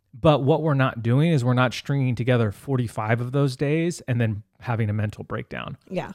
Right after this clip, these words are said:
Speaker 1: We might have two or three, and then it's like, "Oh, this is Friday. We know what Friday is." We
Speaker 2: Mm-hmm.
Speaker 1: might have six,
Speaker 2: Yeah.
Speaker 1: and we know what Friday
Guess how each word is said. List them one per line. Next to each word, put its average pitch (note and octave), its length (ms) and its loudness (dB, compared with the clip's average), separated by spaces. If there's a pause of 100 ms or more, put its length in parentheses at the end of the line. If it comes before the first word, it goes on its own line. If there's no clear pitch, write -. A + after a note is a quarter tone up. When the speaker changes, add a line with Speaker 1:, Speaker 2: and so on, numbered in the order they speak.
Speaker 1:
We D3 100 0
might C#3+ 120 6
have A2+ 160 2
two C#3+ 160 2
or A#2 100 2
three, E3 400 -2
and B2 160 0
then A#2 100 0
it's A2 120 -4
like, A2+ 180 0
"Oh, D#3 240 4
this C3+ 220 -2
is B2 100 -4
Friday. C#3+ 400 0
We C#3 180 0
know C3+ 140 0
what A#2 180 -4
Friday A2+ 400 -6
is." - 440 -10
We G#3+ 80 -4
Speaker 2:
Mm-hmm. F3 140 2
Speaker 1:
might C#3+ 160 2
have A2+ 140 -2
six, - 680 -4 (340)
Speaker 2:
Yeah. F3+ 300 2 (100)
Speaker 1:
and C3 160 4
we C3+ 80 8
know C#3 220 8
what C3+ 180 4
Friday A2+ 540 -2